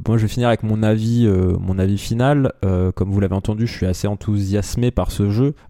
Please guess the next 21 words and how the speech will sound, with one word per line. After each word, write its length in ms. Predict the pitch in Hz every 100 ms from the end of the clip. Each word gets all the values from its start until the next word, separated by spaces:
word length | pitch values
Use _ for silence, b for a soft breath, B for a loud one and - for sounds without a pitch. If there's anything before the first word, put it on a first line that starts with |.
| -
Euh, 880 | 95 95 92 90 87 87 82 80 78
en 80 | -
fait, 200 | - 110
c'est 340 | - 98 95 95
ce 140 | - -
que 260 | - 104 104
j'aime, 460 | 104 120 127 107 - -
euh, 340 | - 85 87 85 - - - - -
dans 180 | - 85
les 160 | 98 98
jeux, 240 | 104 123
c'est-à-dire 520 | - - 92 104 101 b -
une 300 | 104 101 98
sorte, 400 | - 110 - 101
euh, 380 | 95 95 92
d'immédiateté 600 | 95 104 107 104 107 131
et 40 | 120
de 60 |
simplicité 580 | - 110 - - - 123
des 200 | 110 107
règles, 400 | 107 117 104 90